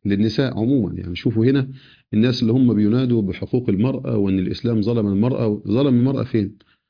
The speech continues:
ده هو هنا بيقول: "يا أيها الوالد، أنفق على بنتك، وإن كان لك أخت، ويعني مات والدك وأبقى لك أخوات،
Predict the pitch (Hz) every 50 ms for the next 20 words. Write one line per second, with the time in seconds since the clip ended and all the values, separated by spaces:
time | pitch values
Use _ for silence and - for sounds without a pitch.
0 | _ _ _ _ - 101 104 127 156 156 143 127 139 147 143 127 113 107 113 117
1 | - 143 135 127 117 101 95 101 107 113 120 117 117 117 113 110 110 - 113 113
2 | 117 120 131 120 113 107 104 110 120 123 131 139 156 151 147 147 - - _ _
3 | _ _ _ _ - 151 156 147 127 - - 110 - - 104 110 123 123 120 113
4 | 107 120 143 151 147 127 - 175 170 175 170 - - _ _ _ _ _ _ _
5 | _ _ _ _ _ _ _ _ _ _ _ _ _ _ _ _ _ _ - 107
6 | 110 113 110 - - 131 135 127 117 110 120 127 123 117 - - 151 - - -
7 | - - - - _ _ _ _ _ _ _ _ _ _ _ _ _ _ _ _
8 | - 98 95 98 98 98 101 101 95 98 98 95 92 92 92 92 98 117 120 113
9 | 110 107 107 104 113 127 117 107 - - 104 98 98 98 98 101 - - 123 123
10 | - 120 110 120 123 123 - 104 98 - 101 - - 101 110 123 117 - - -